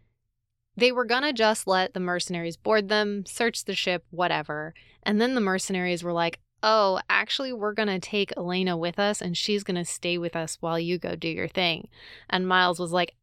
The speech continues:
"Absolutely not." Um, so Miles and his little ragtag crew end up capturing the mercenary ship and convincing them that Miles and his little gang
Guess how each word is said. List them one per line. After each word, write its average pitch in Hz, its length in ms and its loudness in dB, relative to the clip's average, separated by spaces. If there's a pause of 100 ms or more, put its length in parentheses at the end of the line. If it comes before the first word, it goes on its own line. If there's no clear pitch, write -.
(200)
"Absolutely 190 760 0
not." 190 400 2 (300)
Um, 196 440 2 (720)
so - 260 4
Miles 240 640 0 (220)
and 214 180 0
his 233 300 -2
little 233 300 0
ragtag 214 600 0
crew 269 380 2
end 214 200 2
up 220 220 2
capturing 247 640 -2
the 233 60 -2
mercenary 214 600 -2
ship - 420 -2 (560)
and 214 260 0
convincing 247 800 0
them 214 400 0 (480)
that 190 240 0 (500)
Miles 240 800 0
and 202 160 -4
his 220 340 -4
little 220 220 0
gang 208 520 0